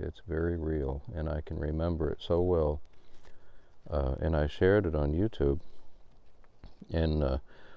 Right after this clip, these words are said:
what I'll do is I'll find that video, and I'll either put it in the description,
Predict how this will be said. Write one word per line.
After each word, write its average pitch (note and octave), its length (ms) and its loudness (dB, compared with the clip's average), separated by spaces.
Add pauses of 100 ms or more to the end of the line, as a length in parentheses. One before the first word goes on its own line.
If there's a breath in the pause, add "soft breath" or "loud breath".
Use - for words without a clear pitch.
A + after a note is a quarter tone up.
what F#2+ 160 8
I'll G#2+ 160 10
do G2+ 260 10
is F#2 160 8
I'll E2+ 160 10
find G#2 320 6
that E2 140 6
video, F2 680 8
and E2 140 0
I'll E2 240 4
either F2 200 4
put F2 220 2
it D#2 140 2
in D#2 160 0
the D2+ 80 0
description, E2 840 0